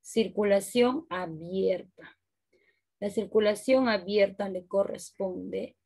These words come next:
aquí. Presenta líquidos que fluyen en el espacios abiertos.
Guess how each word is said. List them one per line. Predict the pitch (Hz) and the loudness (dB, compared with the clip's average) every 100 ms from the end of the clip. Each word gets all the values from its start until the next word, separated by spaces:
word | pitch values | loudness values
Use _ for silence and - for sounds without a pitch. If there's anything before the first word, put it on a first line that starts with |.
| - | -10
aquí. | 190 185 180 _ _ 190 185 185 170 170 220 - - | -6 -6 -8 _ _ -8 -4 -4 -6 -12 -20 -16 -4
Presenta | 190 190 214 202 214 | -2 0 0 2 2
líquidos | 208 208 220 208 208 | 2 0 2 4 2
que | - 196 196 - _ | -2 -4 -4 -10 _
fluyen | 220 226 220 202 196 | 0 2 2 0 -2
en | 185 | -2
el | 175 | -4
espacios | 180 - 196 190 233 240 - | -6 -10 -12 -6 -4 -4 -6
abiertos. | 170 170 151 175 185 170 - - - - _ | -6 -6 -4 0 2 2 -2 -18 -20 -20 _